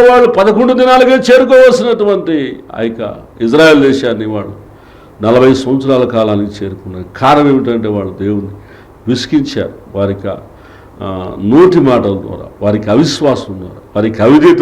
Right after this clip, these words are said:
ద్వారా. అందుకనే వారు చేరాల్సినటువంటి గమ్యానికి వారు చేరలేకపోయారు, చేరలేకపోయారు. కాబట్టి నీ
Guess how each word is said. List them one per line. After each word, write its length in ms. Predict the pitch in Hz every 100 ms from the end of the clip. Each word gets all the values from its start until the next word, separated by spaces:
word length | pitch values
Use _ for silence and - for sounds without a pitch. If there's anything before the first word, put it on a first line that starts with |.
| 117
ద్వారా. 240 | 117 98 - - _ _ _ _ _ 101
అందుకనే 400 | 104 117 123 120
వారు 260 | 110 104 - 90
చేరాల్సినటువంటి 840 | 104 127 120 117 110 107 101 92 98
గమ్యానికి 480 | 101 107 104 101 98
వారు 260 | 92 95 - - - - - -
చేరలేకపోయారు, 960 | - 107 104 107 95 - - - - - - - -
చేరలేకపోయారు. 840 | 101 92 87 - - - - - - - - - - -
కాబట్టి 300 | 113 113 104
నీ 120 | 120